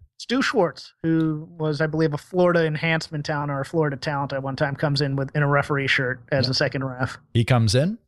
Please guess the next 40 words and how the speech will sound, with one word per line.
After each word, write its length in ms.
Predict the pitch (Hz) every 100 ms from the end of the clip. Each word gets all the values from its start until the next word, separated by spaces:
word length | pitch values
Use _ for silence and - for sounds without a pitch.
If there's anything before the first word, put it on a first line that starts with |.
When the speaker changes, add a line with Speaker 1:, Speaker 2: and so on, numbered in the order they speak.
| _ _ _ _ _
Speaker 2:
Ric 240 | 117 139 -
Flair 320 | - 139 143
looks 240 | 131 123 135
like 120 | 127
he 80 | 127
has 160 | 127
the 120 | 123 113
advantage 560 | 95 123 127 120 -
for 180 | - 120
sure 460 | - - 143 151 139
on 180 | 127
Dusty 240 | 123 120 117
Rhodes, 320 | 107 123 151
but 140 | 104
Dusty 240 | 117 117 120
Rhodes 340 | 117 120 117
flash 580 | - - 113 131 139 -
rolls 300 | 120 135 135
him 80 | 120
up, 280 | 90 - _ _ _
hits 200 | 127 139
Speaker 1:
Mm-hmm. 80 | 151 147
Speaker 2:
the, 60 | 139
uh, 100 | 135
school, 380 | - - 120 110
or 120 | 113
not 160 | 113 117
the 60 | -
schoolboy, 520 | - 110 98 101 104
but 220 | 104 -
the, 260 | 101 98 95
uh, 180 | 95 85 _ _ _ -
the 40 |
small 240 | - 113 131
package 480 | 117 90 95 - - _ _ _ _ _ _ _ -
for 160 | 117
a 60 | 107
one, 280 | 101 139 165
two, 220 | 160 156
three. 580 | - 147 151 92 85